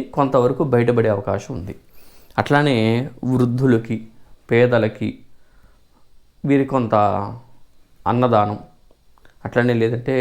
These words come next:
చక్కగా ఏదన్నా పండ్లు, పలహారాలు వారికి ఇవ్వడం, అట్లనే గోవులకి సేవ చేయడం, ముఖ్యంగా గోవు సేవ చేసుకోవడం వల్ల ఈ శని పెట్టే బాధలు కూడా కొన్ని తొలగిపోతాయి.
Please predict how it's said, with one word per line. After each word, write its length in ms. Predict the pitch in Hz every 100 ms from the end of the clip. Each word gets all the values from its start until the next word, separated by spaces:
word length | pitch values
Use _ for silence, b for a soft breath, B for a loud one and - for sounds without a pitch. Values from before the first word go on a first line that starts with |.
| 113 -
చక్కగా 300 | - 123 120 113 110 - - -
ఏదన్నా 260 | 127 110 110 104 98 - - - _ - _ _ _
పండ్లు, 320 | 113 117 120 127
పలహారాలు 540 | 107 107 110 107 107 120 113
వారికి 260 | 107 - 101
ఇవ్వడం, 260 | 104 101 101 - - -
అట్లనే 300 | - 120 120 117 110 117
గోవులకి 440 | 139 156 165 151 -
సేవ 160 | 113 113 107
చేయడం, 240 | 104 98 95 - _ b b b b -
ముఖ్యంగా 380 | 147 - 131 135 131 123
గోవు 240 | 131 147 143 -
సేవ 200 | 123 120 120
చేసుకోవడం 420 | 120 113 120 107 107
వల్ల 160 | 107 165 277 - 160
ఈ 20 | 127
శని 180 | 139 143 151
పెట్టే 240 | 131 127 120
బాధలు 280 | 113 117 113
కూడా 160 | 113 170 - b b b b _
కొన్ని 260 | 127 135 160 120 117
తొలగిపోతాయి. 640 | 113 117 113 107 101 104